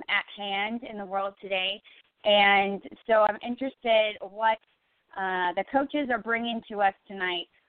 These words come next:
My beautiful co-host, Terry Sayre, is not on the call just yet. So I will go ahead and introduce our guest coach tonight, which is Christine Flynn. How are you doing?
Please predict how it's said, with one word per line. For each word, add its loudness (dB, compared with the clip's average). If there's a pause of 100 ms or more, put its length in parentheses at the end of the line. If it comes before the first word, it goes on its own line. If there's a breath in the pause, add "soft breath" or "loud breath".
(100)
My -2
beautiful -6
co-host, 0
Terry -4
Sayre, 2
is -4
not 0
on -4
the -10 (100)
call 2
just -6
yet. 0 (500 soft breath)
So 2
I 4
will 2
go 0
ahead 2
and -10
introduce -10 (140)
our 4 (120)
guest 2 (720)
coach 0 (160)
tonight, -2
which -14
is -6 (160)
Christine 2
Flynn. 0
How 2
are 4
you -6
doing? -4